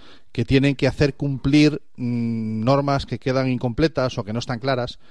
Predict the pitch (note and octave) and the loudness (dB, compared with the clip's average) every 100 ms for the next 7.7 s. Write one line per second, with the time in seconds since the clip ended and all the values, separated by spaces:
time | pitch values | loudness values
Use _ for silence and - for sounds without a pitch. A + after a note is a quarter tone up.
0 | - - - G#2+ G2 A#2 G#2+ B2+ A2 A#2+ | -20 -14 -4 -4 0 0 0 -2 -2 -2
1 | G#2+ A2 A2 - A2+ A2+ A2 G#2 - A2 | -2 -2 -2 -2 0 0 -2 -8 -6 -4
2 | A2+ G#2 - A#2 A2+ A2 - G#2+ B2 A2 | -4 -4 -2 -2 0 -2 -4 -4 0 2
3 | A2+ A#2 A2 - A2 G#2 - G#2 G2+ G#2+ | 2 2 0 -4 -8 -6 -4 -2 0 -2
4 | - F#2 F2 G2 F2+ - D2+ D2 - - | -4 -10 -12 -12 -12 -12 -14 -14 -16 -20
5 | - - - - - - A#2 C3 D#3 D3 | -20 -20 -20 -18 -10 -2 2 4 4 0
6 | - C#3+ C#3+ C3+ D3+ C3+ C#3 C3+ C3 C3 | 0 0 0 -2 -4 0 4 6 6 4
7 | B2+ C#3 C3 C#3+ B2 A#2 G#2+ | 0 -2 -2 0 2 0 -2